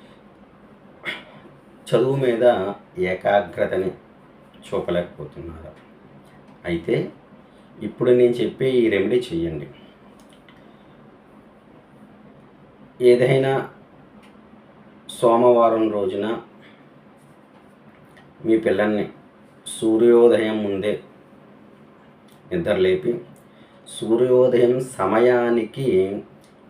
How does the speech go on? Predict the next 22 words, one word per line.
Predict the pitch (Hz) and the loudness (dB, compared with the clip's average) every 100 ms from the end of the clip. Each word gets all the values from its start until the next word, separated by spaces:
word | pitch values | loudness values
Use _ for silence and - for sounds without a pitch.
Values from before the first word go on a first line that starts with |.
| - | -2
మీ | 110 113 123 | 4 6 6
దగ్గరలో | 120 87 120 123 120 120 | 4 4 6 6 6 4
కానీ, | 117 107 107 120 - - - - - - - 117 | 2 -4 0 0 -2 -6 -20 -20 -20 -20 -6 2
మీ | 120 | 2
పరిసర | - 113 104 107 123 | 2 0 -2 2 2
ప్రాంతాల్లో | 120 - 95 101 104 107 107 104 101 | 2 0 -2 0 -2 0 0 0 -2
కానీ | 98 92 98 110 90 90 - - - - - - | -2 -4 -4 -2 -2 -4 -8 -18 -20 -20 -20 -8
ఎక్కడైనా | 98 - 110 113 117 - - | -6 -2 -2 -2 -4 -10 -6
చింత | 107 117 131 | -2 0 0
చెట్టు | 131 - - 107 | -2 -6 -10 -6
ఉంటే, | 95 90 87 123 143 - - - - - - - - - - - | -2 -2 -2 -4 -6 -12 -20 -20 -20 -20 -20 -20 -20 -20 -20 -12
ఆ | 95 98 101 | -10 -6 -6
చింత | 101 | -6
చెట్టు | 104 - 92 | -6 -8 -6
దగ్గరికి | 90 92 82 | -4 -4 -6
తీసుకెళ్ళి, | - 85 - 85 90 92 135 - - - - - - - - - | -8 -8 -8 -8 -6 -4 -6 -8 -18 -20 -20 -20 -20 -20 -10 0
మీ | 117 | 2
పిల్లల | 120 117 127 | 4 2 2
చేత | 117 113 101 | 2 2 2
నేను | 117 110 | 2 0
చెప్పిన | 101 92 - 101 | -2 -6 -4 -2
విధంగా | 92 90 92 90 120 143 | -2 -2 -2 -2 -2 -6